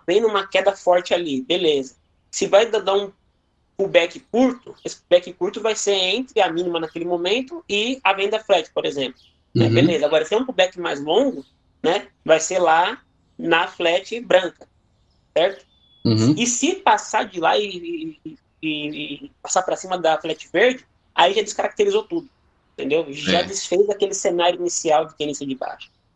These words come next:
Speaker 2: Uhum.
Speaker 1: né?
Speaker 2: É, é
Speaker 1: Isso
Speaker 2: isso daí eu, eu, eu bato muito na tecla de você tem a ferramenta,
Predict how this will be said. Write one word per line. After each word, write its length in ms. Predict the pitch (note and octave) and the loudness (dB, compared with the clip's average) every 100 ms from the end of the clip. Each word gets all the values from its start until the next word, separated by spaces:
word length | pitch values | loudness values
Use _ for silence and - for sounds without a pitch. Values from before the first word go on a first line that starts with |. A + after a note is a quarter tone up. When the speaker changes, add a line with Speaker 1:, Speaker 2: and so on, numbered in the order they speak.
| _ | _
Speaker 2:
Uhum. 140 | G2+ G2 | -6 -2
Speaker 1:
né? 220 | - - _ _ _ | -2 -4 _ _ _
Speaker 2:
É, 80 | A#2 | 0
é 40 | |
Speaker 1:
Isso 240 | D#3+ C3+ C#3+ | 2 0 0
Speaker 2:
isso 200 | D#3 G3+ | 0 0
daí 300 | D3 C#3 C#3 | 2 2 0
eu, 240 | D#3+ D#3 C#3 | 0 0 0
eu, 200 | C#3 C3 | -2 -2
eu 80 | |
bato 340 | C3+ B2+ C3 C3 | -2 0 0 -2
muito 240 | B2+ C3 | -2 0
na 140 | C#3+ D3 | -2 -2
tecla 480 | - A2+ - F#2 E2+ | -2 -4 -4 -8 -6
de 120 | F2 | -8
você 380 | E2 D#2+ F2+ A#2 | -8 -6 -4 -4
tem 160 | C3+ | -2
a 60 | B2 | -4
ferramenta, 800 | - G#2 G2 F#2+ B2+ F#3 F#3+ | -4 -4 0 2 2 0 -4